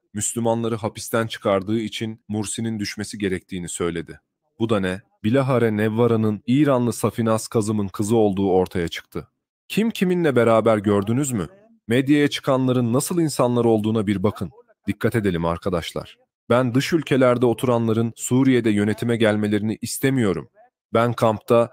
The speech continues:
yağmurun üzerine yağdığı kişilerin yönetime gelmesini istiyorum. Çünkü yabancı istihbarat organları bunları satın alamaz. Her an Suriye için hayatını verecek olan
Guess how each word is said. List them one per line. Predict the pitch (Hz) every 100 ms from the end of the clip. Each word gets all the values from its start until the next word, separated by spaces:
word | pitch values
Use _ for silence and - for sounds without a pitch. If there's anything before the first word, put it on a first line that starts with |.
| -
yağmurun | 107 107 117 123
üzerine | 123 110 113 117
yağdığı | 110 101 104 104 120
kişilerin | 123 - 120 117 117
yönetime | 110 110 113 120
gelmesini | 113 107 110 107 117 -
istiyorum. | 113 - - 117 87 - _ _
Çünkü | - 123 123
yabancı | 113 107 113 113 117
istihbarat | - - 127 120 120 123
organları | 117 113 117 117 113 110
bunları | 120 117
satın | 117 107 123
alamaz. | 113 120 120 95 - - _ _ -
Her | 135
an | 143 123
Suriye | - 135 131 127
için | 117 - 107
hayatını | 110 110 110 120 120
verecek | 110 113 120 120
olan | 113 110